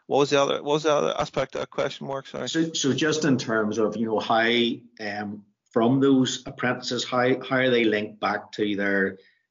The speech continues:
Speaker 2: you know, line managers within Alan and Overy and the, the ambassadors? How, how does that all tie in? And, you know, Neil in feeds into that as well. So just tell us a wee bit about that relationship.
Speaker 1: Okay,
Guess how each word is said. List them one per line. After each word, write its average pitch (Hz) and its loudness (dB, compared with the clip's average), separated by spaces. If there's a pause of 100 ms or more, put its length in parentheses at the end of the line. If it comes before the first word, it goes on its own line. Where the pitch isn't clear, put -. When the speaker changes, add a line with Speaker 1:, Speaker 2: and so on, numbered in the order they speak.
(100)
Speaker 2:
you 104 -10
know, 101 -2
line 117 2
managers 113 2
within 113 0
Alan 117 4
and 110 2
Overy 113 4
and 101 -6
the, 101 -2
the 104 2
ambassadors? 104 2
How, 127 0
how 127 0
does 139 2
that 117 2
all 110 2
tie 110 -2
in? 107 -2
And, 98 -6 (340)
you 113 -6
know, 107 6
Neil 117 4
in 123 0
feeds 110 0
into 107 0
that 110 2
as 104 -2
well. 107 0
So 113 -2
just 123 -2
tell 120 2
us 110 2
a 104 2
wee 107 2
bit 110 0
about 107 0
that 104 0
relationship. 120 -2
Speaker 1:
Okay, 120 2